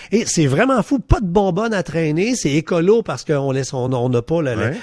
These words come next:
Speaker 1: les petites bonbonnes à se débarrasser. Et je vous le dis, en quelques secondes,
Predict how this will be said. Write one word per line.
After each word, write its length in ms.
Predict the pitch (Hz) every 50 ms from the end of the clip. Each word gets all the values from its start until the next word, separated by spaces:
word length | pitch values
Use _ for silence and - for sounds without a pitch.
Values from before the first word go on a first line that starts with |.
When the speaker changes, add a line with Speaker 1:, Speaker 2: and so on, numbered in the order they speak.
| -
Speaker 1:
les 100 | - 127
petites 160 | - - -
bonbonnes 320 | 135 139 131 120 131 160 165
à 80 | 143
se 80 | 127 113
débarrasser. 640 | 117 123 123 120 113 117 113 101 - - 196 226 - - - - - 127
Et 40 | 113
je 40 | 113
vous 100 | 135 147
le 60 | 139
dis, 240 | 127 131 190 226 208 -
en 120 | 120 120 -
quelques 520 | - 202 214 214 - - 160 147 131 -
secondes, 640 | - - - 226 233 180 175 185 190 165 113 107